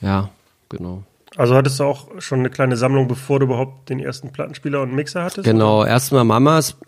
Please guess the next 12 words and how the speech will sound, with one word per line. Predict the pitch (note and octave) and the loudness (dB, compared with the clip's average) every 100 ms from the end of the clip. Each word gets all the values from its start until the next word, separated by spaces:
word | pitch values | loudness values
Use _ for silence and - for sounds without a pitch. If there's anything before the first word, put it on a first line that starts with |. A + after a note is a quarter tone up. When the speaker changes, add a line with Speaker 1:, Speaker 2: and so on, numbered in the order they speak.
| _ | _
Speaker 1:
äh, | - A#2 | -2 0
D-D-R-Plattenspieler | A#2 A#2 A#2 C3 D3+ D3+ D#3 - D#3 E3 | 2 2 2 0 0 0 -2 -2 0 0
kaputt | D#3+ D3+ - D#3+ | 0 -2 -2 -4
gemacht, | - D#3+ F3+ - - - _ | -2 0 0 -4 -12 -20 _
schön | - B2 B2 | -6 0 2
in | A#2+ | 2
Riemen | A2+ B2 C#3+ | 2 0 2
runtergerockt. | C#3 C3+ D3+ D3 C#3 C#3 D3 - - _ - - - - - - - | 0 0 0 0 -2 -6 -8 -12 -20 _ -20 -20 -10 -10 -10 -16 -6
Ähm, | A2+ G#2+ G#2+ G#2+ G#2+ G#2+ G#2+ G#2 _ | 0 2 4 2 2 2 0 -4 _
genau, | G#2+ G2+ G2+ A2+ B2 - _ _ _ _ | -4 -2 0 0 0 -4 _ _ _ _
und | A2+ G#2+ A2 G#2+ G2 - - _ _ _ | -2 0 0 -2 -6 -12 -16 _ _ _
das, | - A2 | -4 -4